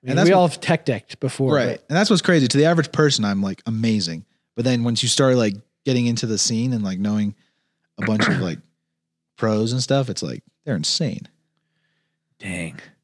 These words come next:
Speaker 2: Yeah.
Speaker 3: I can't imagine anyone being better than you.
Speaker 1: <laughs> That's, that's another thing. Along with my wife, I surprisingly, like, I missed fingerboarding a ton.
Speaker 3: Oh, yeah. We did make fingerboarding kind of a, an expensive thing because we knew how much this meant to Isaac.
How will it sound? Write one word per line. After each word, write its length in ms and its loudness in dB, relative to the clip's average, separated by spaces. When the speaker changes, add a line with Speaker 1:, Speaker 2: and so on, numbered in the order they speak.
Speaker 2:
Yeah. 180 -20
Speaker 3:
I 120 -6
can't 180 -2
imagine 400 -4
anyone 300 -6
being 180 -6
better 220 -2
than 120 -4
you. 200 -6
Speaker 1:
<laughs> 140 2
That's, 240 2
that's 240 2
another 240 4
thing. 300 2
Along 320 4
with 100 4
my 140 0
wife, 420 0
I 80 2
surprisingly, 800 2
like, 120 0
I 100 2
missed 280 0
fingerboarding 460 2
a 40 -4
ton. 520 -8
Speaker 3:
Oh, 100 -2
yeah. 160 4
We 140 0
did 200 2
make 180 0
fingerboarding 680 0
kind 280 -2
of 160 0
a, 200 2
an 140 -2
expensive 720 0
thing 300 0
because 260 -2
we 100 -2
knew 380 6
how 220 2
much 400 0
this 220 -4
meant 160 0
to 100 -6
Isaac. 380 -8